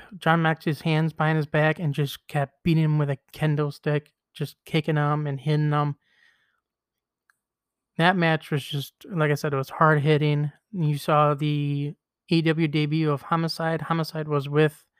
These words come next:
T N A back then. He was a, he was in a group called L A X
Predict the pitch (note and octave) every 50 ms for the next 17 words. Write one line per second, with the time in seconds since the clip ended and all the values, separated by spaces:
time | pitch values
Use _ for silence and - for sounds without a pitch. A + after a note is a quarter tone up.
0 | _ _ _ _ _ _ _ _ _ _ _ - - E3+ E3 D#3+ D#3 D3 D#3 D#3+
1 | E3 E3+ F3+ F#3 E3 - _ _ _ _ _ _ _ _ _ _ _ _ _ _
2 | _ _ _ _ _ - E3 D#3+ - _ - F3 E3+ F3 F3+ F#3 F#3+ F3+ _ _
3 | _ _ _ _ _ _ _ _ _ _ _ _ _ _ _ _ _ - E3 D#3
4 | D3+ C#3+ - - - D3 C#3+ C#3+ C#3+ C#3+ C#3+ C#3+ C#3+ C#3+ D3 D3 E3 - - -
5 | F3+ D#3+ D3+ D3+ C#3+ C#3+ C#3 - D#3+ D#3 D3+ D3+ - D#3 D3 C#3+ C#3+ D3+ - E3
6 | D3+ D3+ D3+ D3+ D3 D3 D#3 E3+ E3 - - - - -